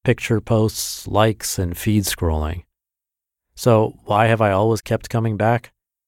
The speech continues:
There's probably some fear involved, that's for sure. I've been on Facebook since I was a freshman in college, and I'm now thirty-two years old. I've basically used it for all of my adult life. In addition to that,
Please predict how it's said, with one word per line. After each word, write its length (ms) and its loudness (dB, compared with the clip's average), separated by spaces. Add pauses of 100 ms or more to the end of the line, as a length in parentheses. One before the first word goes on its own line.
(400)
There's 160 -2
probably 360 4
some 300 0
fear 340 2
involved, 480 0
that's 160 0
for 140 -6
sure. 360 -6 (140)
I've 160 -6
been 120 4
on 120 0
Facebook 460 -2
since 200 -2
I 40 0
was 100 -2
a 60 -2
freshman 460 -2
in 120 -6
college, 480 0
and 200 -4 (220)
I'm 120 -6
now 200 0
thirty-two 500 0
years 260 0
old. 300 2 (500)
I've 80 -8
basically 400 0
used 320 0
it 120 -2
for 260 -6
all 240 0
of 80 -4
my 160 0
adult 340 2
life. 420 0 (680)
In 100 -4
addition 360 2
to 100 -4
that, 260 0